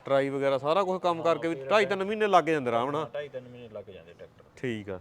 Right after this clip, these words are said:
Speaker 2: ਜੇ ਸਹੀ ਤਿਆਰ ਕਰੋ।
Speaker 1: ਓਕੇ, ਵਿੱਚ ਵੀਰਾਂ ਦੇ ਫੋਨ ਆਉਂਦਾ ਵੀ ਸਾਨੂੰ ਕੱਲੀ ਟੈਂਕੀ ਚਾਹੀਦੀ ਉਨਾਹਠ ਗਿਆਰਾਂ ਦੀ।
Speaker 2: ਟੈਂਕੀ ਮਿਲ ਜੇਗੀ।
Speaker 1: ਮਿਲ ਜਾਂਦੀ ਆ ਪੂਰੀ?
Speaker 2: ਹਾਂ, ਹਾਂ।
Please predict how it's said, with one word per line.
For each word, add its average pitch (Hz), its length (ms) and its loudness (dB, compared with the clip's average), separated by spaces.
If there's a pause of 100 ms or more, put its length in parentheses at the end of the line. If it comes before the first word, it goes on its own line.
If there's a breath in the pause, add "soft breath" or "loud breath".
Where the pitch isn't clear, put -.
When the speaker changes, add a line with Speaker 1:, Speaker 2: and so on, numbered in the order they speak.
(120)
Speaker 2:
ਜੇ 117 80 -18 (100)
ਸਹੀ 156 160 -12
ਤਿਆਰ 127 240 -8
ਕਰੋ। 101 200 -6
Speaker 1:
ਓਕੇ, 165 180 -4
ਵਿੱਚ 165 220 -2
ਵੀਰਾਂ 190 300 0
ਦੇ 190 60 0
ਫੋਨ 165 220 -4
ਆਉਂਦਾ 165 200 -2
ਵੀ 165 80 -4
ਸਾਨੂੰ 175 180 0
ਕੱਲੀ 185 200 0
ਟੈਂਕੀ 170 360 -2
ਚਾਹੀਦੀ 127 300 0
ਉਨਾਹਠ 110 240 -2
ਗਿਆਰਾਂ 131 260 2
ਦੀ। 110 120 -4 (280)
Speaker 2:
ਟੈਂਕੀ 131 240 -16
ਮਿਲ 135 200 -12
ਜੇਗੀ। 131 420 -12
Speaker 1:
ਮਿਲ 156 160 6
ਜਾਂਦੀ 214 240 4
ਆ 208 60 4
ਪੂਰੀ? 180 200 -2
Speaker 2:
ਹਾਂ, 120 120 -16 (100)
ਹਾਂ। 110 80 -20